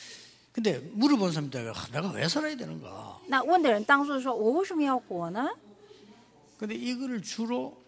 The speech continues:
Speaker 1: 두 종류예요. 탄식할 때, "아, 내가 왜 살아야 되느냐?"
Speaker 2: 这通常是两种类，一个是叹息，说："我为什么要活下去？"
Speaker 1: 자, 이렇게 묻는 거죠.
Speaker 2: 这样问。
Speaker 1: 또 아니면 "내가 뭔가를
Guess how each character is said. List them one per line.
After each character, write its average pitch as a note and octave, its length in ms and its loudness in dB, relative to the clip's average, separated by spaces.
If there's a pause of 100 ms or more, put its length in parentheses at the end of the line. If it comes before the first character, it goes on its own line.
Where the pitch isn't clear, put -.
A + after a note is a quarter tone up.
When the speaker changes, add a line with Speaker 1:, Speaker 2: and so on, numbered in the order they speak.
(440)
Speaker 1:
두 - 220 -14
종류예요. G3 680 0 (120)
탄식할 G3+ 720 0
때, C#3 100 -4
"아, - 40 -8 (280)
내가 E3+ 160 -8
왜 C#3 180 -4
살아야 C4+ 280 -6
되느냐?" C3 320 -14 (160)
Speaker 2:
这 D4+ 120 0
通 C4+ 240 0
常 C#4 260 2
是 B3 180 0
两 A3 260 2
种 F#3 220 -4
类， G#3+ 140 0
一 D#4 180 -4
个 D#4 120 2
是 D4 200 -4
叹 D4+ 280 0
息， F#3+ 300 -6
说 C#4+ 160 -2
："我 A3 180 0
为 F#4+ 60 2
什 F#4+ 60 -4
么 C4 80 2
要 G#3+ 120 4
活 F#3 200 -2
下 G3 180 -4
去？" F3+ 400 -10
Speaker 1:
자, - 80 -14
이렇게 A#3 220 0
묻는 D3+ 340 -2
거죠. F#2 240 -10 (240)
Speaker 2:
这 B3+ 100 -2
样 G#3+ 220 2
问。 F3 320 -8 (540)
Speaker 1:
또 - 100 -2
아니면 D3+ 420 -2
"내가 C#3+ 220 -10
뭔가를 C#4 420 -2